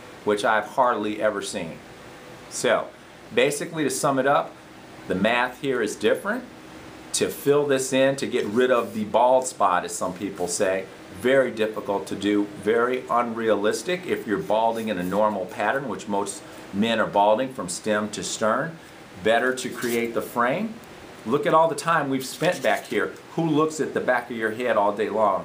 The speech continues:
as much as we've shown it here? This is what, when you talk, this is what you look at. And you can make it, it is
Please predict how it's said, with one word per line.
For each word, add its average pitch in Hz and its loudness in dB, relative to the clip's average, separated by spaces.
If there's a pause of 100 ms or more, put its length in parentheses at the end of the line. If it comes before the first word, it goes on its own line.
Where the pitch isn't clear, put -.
as 101 -10
much 107 -2
as 92 -8
we've 104 -2
shown 104 -2
it 90 -8
here? 170 -2 (500)
This 139 -2
is 143 -6
what, 147 0
when 123 0
you 143 0
talk, - -2 (200)
this - -6
is 147 -4
what 160 0
you 143 2
look 147 -2
at. 78 -2 (720)
And 107 0
you 151 2
can 131 0
make 165 0
it, 107 0
it 110 2
is 107 -2